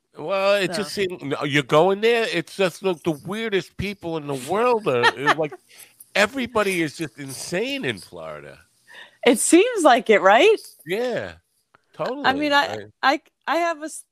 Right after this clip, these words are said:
Speaker 2: like, sixteen stories of Florida man every day.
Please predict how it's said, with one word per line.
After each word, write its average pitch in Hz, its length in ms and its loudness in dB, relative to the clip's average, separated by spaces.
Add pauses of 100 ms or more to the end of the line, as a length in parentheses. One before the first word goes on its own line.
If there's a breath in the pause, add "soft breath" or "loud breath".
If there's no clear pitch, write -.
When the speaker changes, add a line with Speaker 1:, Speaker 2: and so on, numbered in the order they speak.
Speaker 2:
like, 247 220 -8
sixteen 349 520 -10
stories 294 580 -8
of 214 140 -10
Florida 247 360 -4
man 185 320 -6
every 208 260 -6
day. 196 400 -2